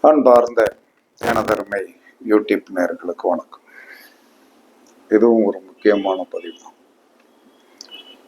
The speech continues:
ஜோதிட சாஸ்திரத்தில் ஓட நட்சத்திரம் அப்படின்னு, ஓடம்னா என்னது? படகுன்னு அர்த்தம். படகு, படகு நட்சத்திரம் அப்படின்றது.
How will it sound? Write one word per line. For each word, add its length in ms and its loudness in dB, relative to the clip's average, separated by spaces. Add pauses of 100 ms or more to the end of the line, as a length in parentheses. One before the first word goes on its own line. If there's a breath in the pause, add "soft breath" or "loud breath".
(1040)
ஜோதிட 600 2 (140)
சாஸ்திரத்தில் 720 -4 (560)
ஓட 580 4
நட்சத்திரம் 760 -6
அப்படின்னு, 280 -20 (280)
ஓடம்னா 500 4
என்னது? 240 -10 (140)
படகுன்னு 600 -4
அர்த்தம். 320 -20 (880)
படகு, 460 -2 (220)
படகு 380 4
நட்சத்திரம் 600 -4
அப்படின்றது. 520 -10